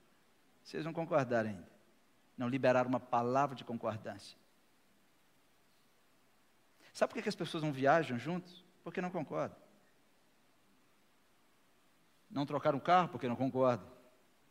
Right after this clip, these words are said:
"Não, vamos mudar de igreja." "Não concordo." Sabe aquele negócio? "Não concordo, não concordo."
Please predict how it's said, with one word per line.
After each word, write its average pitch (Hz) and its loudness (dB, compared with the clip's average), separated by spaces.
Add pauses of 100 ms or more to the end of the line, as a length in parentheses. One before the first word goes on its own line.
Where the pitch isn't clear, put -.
(1200)
"Não, 240 10
vamos 269 10
mudar 240 12
de 226 8
igreja." 208 10
"Não 285 10
concordo." 190 6 (260)
Sabe 208 2
aquele 202 2
negócio? 160 4
"Não 147 2
concordo, 147 2
não 135 -2
concordo." 147 0